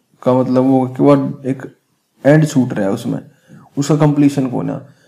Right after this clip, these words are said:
कि ना तो जाता जाता जब वो मैगजीन छुड़ाने जा है तो उस तक सास बता के जा है, उसको कुछ पेटा भर के जा है, मालन का अपनी असलियत बता के जा है, कुछ ना कुछ होना चाहिए था,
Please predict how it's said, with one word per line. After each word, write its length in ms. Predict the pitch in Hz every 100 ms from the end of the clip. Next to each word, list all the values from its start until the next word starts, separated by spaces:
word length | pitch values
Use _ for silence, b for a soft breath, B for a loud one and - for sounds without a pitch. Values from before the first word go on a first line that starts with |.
| b _
कि 60 | 139
ना 140 | 143
तो 140 | 135
जाता 280 | 135 143 147
जाता 260 | 139 131 135
जब 100 | 139
वो 80 | 139
मैगजीन 320 | 143 139 131
छुड़ाने 300 | 123 120 123
जा 140 | 127 123
है 160 | 127
तो 80 | 127
उस 180 | 123 -
तक 180 | 131 131
सास 240 | - 110 123
बता 260 | 127 123
के 160 | 123 123
जा 180 | 123 123
है, 160 | 123
उसको 180 | 123 -
कुछ 160 | 131 127
पेटा 320 | 127 127 131
भर 140 | 123
के 140 | - 120
जा 120 | 127
है, 100 | 127
मालन 300 | 123 127 123
का 80 | 123
अपनी 220 | 123 127
असलियत 280 | 123 127 123
बता 240 | 127 123
के 120 | 123
जा 140 | 123 127
है, 100 | 120
कुछ 160 | 143
ना 100 | 143
कुछ 140 | 151 143
होना 180 | 113 127
चाहिए 240 | 127 -
था, 200 | -